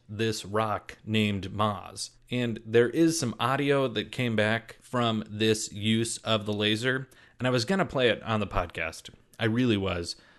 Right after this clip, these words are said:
But I gotta tell ya, it's not super interesting. It's like a series of clicks. It kinda sounds like a bug that's clicking. Rather than playing that clicking noise,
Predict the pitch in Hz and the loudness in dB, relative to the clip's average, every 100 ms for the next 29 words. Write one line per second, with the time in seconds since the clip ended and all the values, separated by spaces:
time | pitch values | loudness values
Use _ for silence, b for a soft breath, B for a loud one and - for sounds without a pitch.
0 | B 110 120 131 123 117 120 110 107 B | B 0 2 2 2 2 2 4 2 B
1 | B B - 110 - 113 120 - - - | B B -8 -6 -4 -2 -2 -4 -8 -4
2 | 117 107 101 - 101 - 95 - 82 - | -4 -2 -2 -2 -6 -4 -6 -8 -14 -12
3 | - 110 110 101 107 98 131 117 110 104 | -12 -4 0 2 2 0 4 4 4 0
4 | 92 - 120 113 - - - - _ _ | -4 -4 -2 -2 -2 -8 -8 -12 _ _
5 | 113 139 143 110 123 110 104 101 - 101 | -8 -4 -2 0 -2 0 0 0 0 0
6 | 95 90 87 92 117 101 87 92 90 - | 0 -2 -6 2 2 2 -2 -6 -8 -8
7 | - - 113 95 92 85 - 131 139 143 | -14 -2 0 0 -4 -10 -8 -2 0 0
8 | 139 123 117 123 123 120 - - 123 113 | -2 -4 -2 0 2 0 -4 -2 0 0
9 | 113 110 113 110 - _ - 147 143 139 | -2 0 2 2 -2 _ 4 4 4 0
10 | 127 123 120 117 | 2 4 2 0